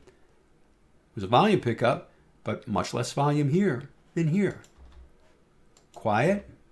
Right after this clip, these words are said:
inside bar, inside bar. Less volume,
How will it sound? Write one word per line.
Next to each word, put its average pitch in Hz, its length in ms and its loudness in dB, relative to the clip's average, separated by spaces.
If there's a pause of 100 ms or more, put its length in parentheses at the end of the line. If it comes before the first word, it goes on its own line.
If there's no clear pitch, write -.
(480)
inside 110 400 -4
bar, 147 440 0 (380)
inside 107 460 -2
bar. 170 400 0 (1700)
Less 101 240 -2
volume, 165 480 2